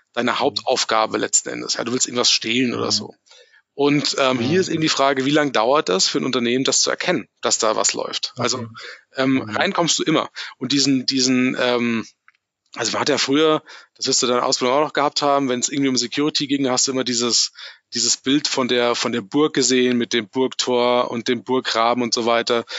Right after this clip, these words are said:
Speaker 1: das so diese Firewall symbolisiert hat. Du lässt das Burgtor runter für die Guten und die Bösen bleiben halt an der Wand hängen. Ähm,
Speaker 2: Mhm.
Speaker 1: in meinen Augen überhaupt nicht mehr zeitgemäß, weil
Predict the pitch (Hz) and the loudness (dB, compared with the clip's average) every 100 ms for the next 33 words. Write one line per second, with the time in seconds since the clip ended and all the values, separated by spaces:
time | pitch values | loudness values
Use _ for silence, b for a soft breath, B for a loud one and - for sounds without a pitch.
0 | B - 120 131 110 113 117 - 120 127 | B -4 0 0 0 -2 -2 0 0 0
1 | 120 117 117 120 113 104 113 107 104 - | 0 -2 -2 -2 -2 -2 -2 -2 -4 -4
2 | 110 113 117 - - 131 - 127 120 139 | -2 0 2 0 -2 -4 0 2 2 2
3 | 135 131 - 123 117 131 139 - 131 135 | 2 2 0 -2 0 2 0 2 2 2
4 | 127 120 - 131 123 120 117 117 117 113 | 2 0 -2 -4 -2 0 0 0 0 2
5 | 117 117 113 110 117 120 113 107 B B | 2 2 2 2 2 2 0 -2 B B
6 | B B B - 127 131 127 b - 127 | B B B -2 0 0 -2 b -8 -4
7 | 127 131 - 135 151 151 127 160 175 165 | -2 -2 0 2 2 0 0 2 2 0
8 | - 147 - 160 165 185 - 131 131 135 | 0 -2 0 -2 0 0 0 2 2 2